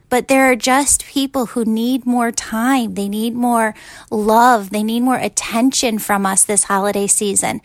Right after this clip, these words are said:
And when they come into your mind, Spirit is asking you to connect with them, to give them that extra a bit,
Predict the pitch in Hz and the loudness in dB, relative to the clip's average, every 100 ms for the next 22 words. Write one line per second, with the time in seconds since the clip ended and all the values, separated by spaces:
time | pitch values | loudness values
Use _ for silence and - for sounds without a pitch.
0 | - - - 233 233 220 240 277 294 285 | -14 -18 -6 0 2 2 2 4 4 2
1 | - 247 254 247 240 233 226 220 214 214 | 0 0 2 0 -2 -2 0 0 0 0
2 | - - 233 247 247 226 226 220 - 240 | 0 0 2 2 0 -2 -2 -2 -2 -4
3 | 226 220 - - 202 208 208 226 - 240 | -2 -2 -6 -6 -4 -2 -4 -4 -6 -6
4 | 214 220 - 214 202 196 - 190 - 214 | -4 -4 -4 -2 -2 -2 -6 -6 -4 -2
5 | 220 226 214 208 196 - 190 220 - - | -2 0 0 0 -2 -2 -4 -4 -4 -2
6 | 214 - 190 208 208 | 0 -2 -4 0 0